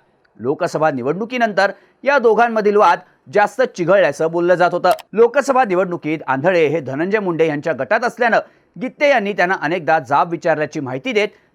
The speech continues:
त्यातूनच आंधळेंची हत्या झाल्याची चर्चा होती. एकीकडं गोट्या गित्तेनं बापू आंधळे हत्या प्रकरणात बबन गित्ते आणि त्याच्या साथीदारांवर आरोप केलेले असतानाच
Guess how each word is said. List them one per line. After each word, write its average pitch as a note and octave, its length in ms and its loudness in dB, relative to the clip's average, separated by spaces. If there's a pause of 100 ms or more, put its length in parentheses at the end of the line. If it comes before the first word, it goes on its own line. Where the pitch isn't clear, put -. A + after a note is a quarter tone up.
(100)
त्यातूनच A3+ 540 2 (240)
आंधळेंची A#3 500 0
हत्या E3 340 -4
झाल्याची D#3 380 -2
चर्चा E3+ 340 0
होती. E3+ 380 0 (380)
एकीकडं F#3 420 0 (420)
गोट्या A#3+ 260 4
गित्तेनं A3 480 0 (280)
बापू G#3 300 2
आंधळे A3+ 300 4
हत्या D#3+ 280 -2
प्रकरणात F#3 420 0 (300)
बबन A#3+ 320 0
गित्ते G#3 300 -4
आणि F3 160 0
त्याच्या D#3+ 260 -2
साथीदारांवर E3+ 720 0
आरोप D3 360 0
केलेले D#3 320 0
असतानाच F#3+ 500 0